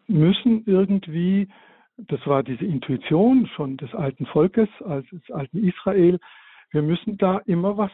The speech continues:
tun, tagtäglich, sonst, äh, zerstören wir unser Zusammenleben untereinander,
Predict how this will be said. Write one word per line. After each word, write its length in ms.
tun, 460
tagtäglich, 1040
sonst, 540
äh, 200
zerstören 640
wir 140
unser 280
Zusammenleben 920
untereinander, 760